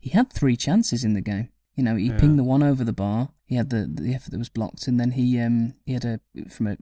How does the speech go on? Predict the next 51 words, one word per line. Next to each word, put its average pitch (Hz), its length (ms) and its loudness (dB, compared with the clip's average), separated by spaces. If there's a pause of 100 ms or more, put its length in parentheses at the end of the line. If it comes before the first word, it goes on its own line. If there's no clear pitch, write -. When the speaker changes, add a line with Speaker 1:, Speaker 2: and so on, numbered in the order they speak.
Speaker 1:
from 127 100 -4
a 123 40 -4
good 127 180 -2
deep 127 200 -2
cross - 260 -6
from 117 120 -2
Hourihane, 123 420 -2
he 117 140 -2
headed 127 280 -2
tamely 123 360 0
wide. 139 400 -4
So - 80 -8
he 202 60 0
gets - 300 -2
into 240 220 6
the 190 80 6
positions, 131 640 2
but - 160 -8
you 165 80 0
just, - 420 -6
I 143 40 0
wonder 160 300 6
whether 147 220 2
he 131 160 6
lacks 135 300 0
actually 120 320 -2
that 123 220 -2 (140)
real 123 360 -2 (180)
top - 220 -6
level 123 280 -4
quality 113 560 -4
where 110 380 -4 (180)
if 131 100 0
those 135 160 2
chances 127 380 2
are 117 40 -2
falling 131 460 0
to - 140 -4
you 104 100 0
and 104 100 0
you 92 60 -2
get - 240 -8
two 123 160 -2
or 113 60 -2
three 120 220 -4
of 120 60 -2
those 104 180 -4
chances, 110 420 -6
you 120 80 0
take 123 300 -4
one 113 260 -4